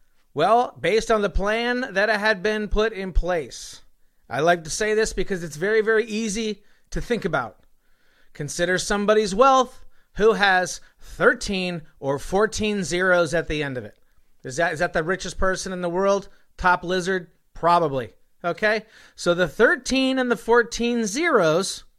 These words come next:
have all working together to ensure that the people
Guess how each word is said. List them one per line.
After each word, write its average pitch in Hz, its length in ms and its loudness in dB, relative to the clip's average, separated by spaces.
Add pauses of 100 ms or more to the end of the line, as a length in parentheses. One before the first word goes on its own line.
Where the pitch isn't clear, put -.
(1160)
have 175 220 2
all 277 300 2
working 277 400 0
together 233 720 0 (320)
to 254 280 -6
ensure 254 920 2 (920)
that 175 200 0
the 190 80 -2
people 214 720 -2